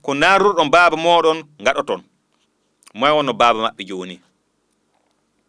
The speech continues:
Moye wonno baba maɓɓe jonin? Ɓe njaabimo ɓe mbi,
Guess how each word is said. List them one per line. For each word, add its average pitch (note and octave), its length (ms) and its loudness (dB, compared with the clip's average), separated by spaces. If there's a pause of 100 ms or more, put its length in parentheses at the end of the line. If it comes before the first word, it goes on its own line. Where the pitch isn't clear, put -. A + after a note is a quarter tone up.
(240)
Moye E3+ 280 2
wonno E3 360 0
baba C#3+ 420 2
maɓɓe C#3 540 -4 (120)
jonin? G#2 420 -8 (640)
Ɓe C3 120 -2
njaabimo F#3+ 520 2
ɓe C3 120 -4
mbi, B2+ 360 -8